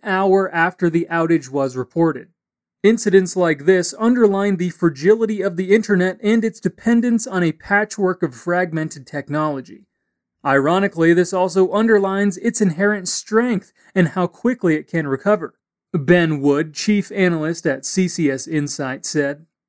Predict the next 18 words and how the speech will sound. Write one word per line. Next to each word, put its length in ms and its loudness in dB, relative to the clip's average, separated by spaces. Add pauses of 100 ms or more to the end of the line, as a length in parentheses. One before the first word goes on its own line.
(440)
"The 160 0
fact 460 -2
that 140 4
an 200 -2
outage 460 2
like 280 0
this 260 0
can 220 -6
grab 340 -2
headlines 600 0
around 300 0
the 80 -2
world 480 0
shows 440 2
how 220 -2
rare 380 0
it 140 0
is." 480 -6